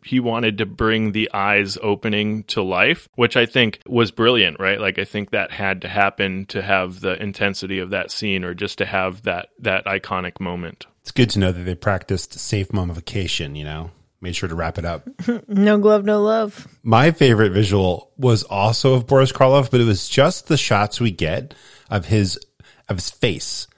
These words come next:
Speaker 2: with his eyes glowing when he is not a mummy, when he is a human being with leather skin. And we, we zoom in, and there's, like, the subtle glow behind him, and there's a glow coming from his face, but his eyes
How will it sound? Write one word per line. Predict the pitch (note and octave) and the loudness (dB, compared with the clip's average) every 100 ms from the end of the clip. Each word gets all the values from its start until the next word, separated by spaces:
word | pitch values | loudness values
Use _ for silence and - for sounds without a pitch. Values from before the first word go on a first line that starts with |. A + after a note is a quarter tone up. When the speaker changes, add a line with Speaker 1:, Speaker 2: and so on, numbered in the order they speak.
| _ _ _ | _ _ _
Speaker 2:
with | A#2 - | -2 -2
his | - | -4
eyes | G#2+ G#2 G#2+ G#2 | -2 2 2 0
glowing | - G2 F2+ E2 - G2+ _ _ | 0 0 0 -2 -10 -16 _ _
when | G#2 | -2
he | G2 G#2+ | 2 4
is | F#2+ | 4
not | A2+ C#3 | 4 6
a | |
mummy, | G#2+ E2+ E2 | 4 2 -2
when | F2 | -2
he | F#2 F#2 | 0 0
is | E2 - F#2 | -2 -6 -6
a | F2 | 0
human | A#2 G2 | 2 2
being | F2 F#2 | 2 0
with | F2 | -2
leather | F2 F2+ E2+ D#2+ | 0 0 0 -2
skin. | - F#2 E2 D#2 - - - _ | -2 -2 -2 -6 -12 -20 -20 _
And | G#2+ G2 F#2 | -4 -2 0
we, | F#2+ - | 0 0
we | G#2 F#2 | 0 0
zoom | F2 D3 C#3+ | 2 4 4
in, | C#3 A2 | 4 2
and | G2+ | 0
there's, | B2 C#3 | 0 -2
like, | C3 | -4
the | B2 | -6
subtle | - - D#3+ F3+ | -4 -4 0 2
glow | A2+ A#2 C3+ C3 | 2 4 6 6
behind | G#2+ F2+ - C3+ E3 F#3+ | 2 -2 -4 -2 0 2
him, | G#3+ A#3 A3+ - - - - | 2 2 -2 -8 -20 -20 -2
and | C3 C3 | 4 4
there's | C3 B2 | 4 2
a | G#2 | 2
glow | A#2 E3+ G#3+ | 4 6 6
coming | - G#3+ | 6 2
from | F#3+ E3+ | 2 4
his | C#3 - | 2 2
face, | F3 E3+ - | 0 0 2
but | |
his | C3 - | 0 0
eyes | A#2+ F3+ G3+ | -2 0 0